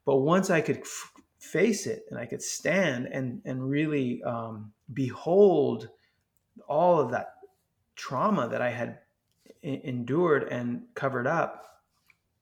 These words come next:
and finally pushed through that, it opened up a whole level of sentience and, um, awareness and I, intuition, so that, you know, you realize that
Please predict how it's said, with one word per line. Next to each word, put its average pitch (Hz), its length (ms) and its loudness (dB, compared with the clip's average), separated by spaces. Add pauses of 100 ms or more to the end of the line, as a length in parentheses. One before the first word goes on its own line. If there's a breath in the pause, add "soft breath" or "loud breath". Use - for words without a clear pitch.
(480 loud breath)
and 127 300 -4
finally 151 400 4
pushed - 480 -2
through 175 220 0
that, 113 380 0 (460 loud breath)
it 143 180 4
opened 160 320 2
up 139 160 0
a 139 80 -2
whole 165 920 0 (840 loud breath)
level 135 640 4
of 120 340 -2
sentience 135 800 -4
and, 117 420 -8 (400)
um, 117 460 -8
awareness 127 920 -2 (360)
and 131 120 -4
I, 131 100 -4 (140)
intuition, 139 920 -2 (840)
so - 180 -2
that, 139 320 0
you 160 140 0
know, 147 60 0
you 143 180 0
realize 170 360 6
that 127 200 2